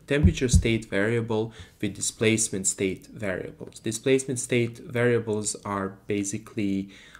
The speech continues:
part of solid mechanics, uh, module,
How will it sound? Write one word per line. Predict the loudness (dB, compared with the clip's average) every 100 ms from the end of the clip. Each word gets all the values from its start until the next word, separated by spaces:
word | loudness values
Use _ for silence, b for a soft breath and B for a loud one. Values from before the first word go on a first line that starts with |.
| B
part | 0 2 0
of | 0
solid | 2 6 6 6
mechanics, | 2 0 0 2 0 0 2 0
uh, | -2 -6 -8 -12 -18 -18 -8
module, | -2 0 0 0 0 -2